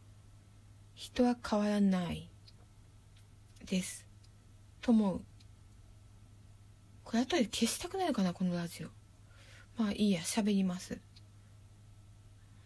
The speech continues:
でも十六年前はね、もっと、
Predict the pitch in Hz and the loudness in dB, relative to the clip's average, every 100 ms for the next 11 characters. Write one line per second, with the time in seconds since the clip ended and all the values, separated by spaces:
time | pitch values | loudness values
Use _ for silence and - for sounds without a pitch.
0 | - 254 233 202 - 262 285 285 311 285 | -2 4 6 4 4 4 4 2 2 4
1 | 277 269 262 262 247 214 190 185 175 175 | 6 6 6 6 4 4 2 2 2 0
2 | 208 208 - 165 | -2 -2 -4 -4